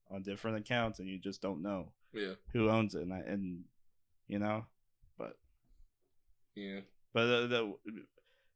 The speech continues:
Speaker 1: stealing someone's artwork is just wrong.
Speaker 2: Mm-hmm. I-, in every sense of the word.
Speaker 1: Yeah.
Speaker 2: Um,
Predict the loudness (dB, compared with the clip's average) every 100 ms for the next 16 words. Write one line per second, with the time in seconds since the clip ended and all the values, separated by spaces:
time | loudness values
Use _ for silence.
0 | _ -10 2 4 6 6 2 2 2 2
1 | 2 2 2 0 -2 -4 -12 -20 -12 -10
2 | -8 -10 -8 -8 -8 -10 -14 _ -10 -8
3 | -6 -10 _ _ _ _ _ _ _ _
4 | -8 -2 -2 0 0 2 2 4 4 4
5 | 0 -2 -2 0 -2 -2 -4 -8 -14 -8
6 | -8 -10 _ _ 6 8 6 6 0